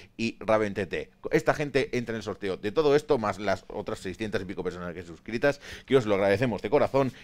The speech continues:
Y ahora tenemos que empezar, pero tenemos que empezar con algo un poquito de última hora. La pregunta del día de hoy no se me ocurría, yo estaba ahí diciendo, "No se me ocurre, la pregunta del día de hoy no se me ocurre", y de repente ha aparecido, se ha colado, se ha filtrado sin querer queriendo un, eh,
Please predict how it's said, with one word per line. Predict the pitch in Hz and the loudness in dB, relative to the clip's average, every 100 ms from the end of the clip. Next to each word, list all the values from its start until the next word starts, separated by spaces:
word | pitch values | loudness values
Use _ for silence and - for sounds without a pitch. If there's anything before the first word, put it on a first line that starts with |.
| - | 2
Y | |
ahora | 139 | 4
tenemos | 156 165 - | 4 2 2
que | |
empezar, | 131 120 185 196 | 2 2 4 4
pero | 127 | 2
tenemos | 123 147 147 | -2 -2 0
que | |
empezar | 143 139 147 | 0 2 2
con | 135 123 | 2 2
algo | 139 135 | 2 4
un | 139 120 | 2 2
poquito | - 135 139 139 127 | 0 0 -2 -2 -2
de | 127 | 0
última | 143 135 123 135 131 139 | 2 2 0 -2 0 2
hora. | 139 147 - 107 | 4 4 0 0
La | 107 | 2
pregunta | 120 135 156 | 4 4 4
del | 160 160 151 | 6 6 6
día | 151 | 6
de | 147 156 | 8 8
hoy | 170 - | 6 2
no | 180 | -2
se | 214 | 0
me | 151 | 2
ocurría, | 135 139 175 180 | 2 2 2 2
yo | 139 | 0
estaba | 170 175 147 | 2 4 4
ahí | 156 | 2
diciendo, | 131 123 110 | 0 -2 -4
"No | 110 | -6
se | 127 | -6
me | 123 | -4
ocurre, | 113 123 117 | -2 0 0
la | 98 | 0
pregunta | 90 90 107 113 120 | -2 -6 -6 -2 0
del | 117 | -2
día | 110 117 | 0 0
de | 117 | 4
hoy | 123 127 - - | 2 0 -6 -14
no | 110 110 | -4 0
se | 113 113 | 0 0
me | 110 | 0
ocurre", | 107 139 131 131 - - - | -2 -2 0 0 -2 -8 -4
y | 113 | 0
de | 107 110 | 4 6
repente | 110 127 131 131 | 6 4 4 6
ha | 117 | 6
aparecido, | 107 110 113 120 131 - | 6 2 0 0 0 -2
se | - 131 | -4 -2
ha | 123 | 2
colado, | 123 123 143 | 2 2 0
se | 139 | -2
ha | 135 | 0
filtrado | 139 117 101 127 135 | 0 -2 2 2 2
sin | 113 104 | -2 -4
querer | 104 104 110 | -2 0 0
queriendo | 120 117 120 120 139 - - - _ | 2 2 2 0 -6 -8 -20 -20 _
un, | 117 117 117 113 110 107 104 101 | 4 6 8 8 6 4 0 -2
eh, | 98 92 87 | -2 -2 -4